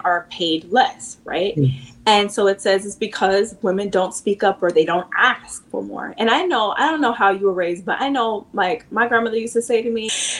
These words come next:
Speaker 1: you know, like, "Hey, listen, if you don't ask for it, you're not gonna get it," you know?
Speaker 2: <laughs>
Speaker 1: So you, you know, just, you know, being, and that's why I was saying, like, when I,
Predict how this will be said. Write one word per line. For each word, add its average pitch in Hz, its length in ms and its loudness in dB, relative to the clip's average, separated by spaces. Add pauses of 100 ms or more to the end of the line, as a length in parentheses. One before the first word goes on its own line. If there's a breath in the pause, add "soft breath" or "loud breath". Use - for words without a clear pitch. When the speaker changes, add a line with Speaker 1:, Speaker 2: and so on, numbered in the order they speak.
(120 loud breath)
Speaker 1:
you 440 100 6
know, 320 240 6
like, 233 500 0
"Hey, 226 220 0
listen, 233 360 2
if 160 100 -10
you 254 120 -6
don't 381 200 0
ask 381 280 0
for 403 220 0
it, 370 80 -2
you're 370 140 2
not 359 180 -4
gonna 349 200 -4
get 392 200 0
it," 233 220 0
you 254 140 -6
know? 277 140 2 (100)
Speaker 2:
<laughs> - 120 -8
Speaker 1:
So 214 380 2 (320 soft breath)
you, 302 240 -2 (160)
you 285 80 4
know, 247 240 4
just, 262 420 0 (360)
you 233 120 2
know, 196 160 0
being, 220 580 -2 (400)
and 226 100 2
that's 277 180 4
why 294 60 6
I - 20 6
was 240 80 -2
saying, 233 220 0
like, 202 200 -4
when 208 220 -2
I, 196 340 0